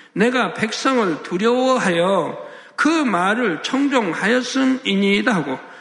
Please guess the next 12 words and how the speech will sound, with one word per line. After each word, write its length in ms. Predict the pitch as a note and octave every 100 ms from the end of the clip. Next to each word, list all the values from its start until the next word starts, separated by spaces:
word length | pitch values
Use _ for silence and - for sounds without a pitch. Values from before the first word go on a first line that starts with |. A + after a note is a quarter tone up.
| - -
자신의 640 | - G#3+ - C#4+ C#4+ B3+
과실을 760 | - G3 G3 G3+ A#3+ C#4+ - - -
백성 560 | F#3+ G#3 - C4+ C4+ B3+
탓으로 640 | G#3 G#3+ G#3 A3+ A#3 C4+
돌립니다. 480 | B3+ B3 A#3 D3+ C#3+ - - _ _ _ _ _ _
언제 200 | - A3+
백성이 440 | F#3 G3+ A3+ A#3 F#3
그렇게 240 | F#3+ F#3
하라고 340 | G#3+ A#3 G3
시켰습니까? 800 | E3 - - B3 A#3+ F3+ D3+ F3+ A3+ - - _ _ _ _ _ _
그렇게 300 | - C#4 C4+
해도 340 | C#4+ C4 G#3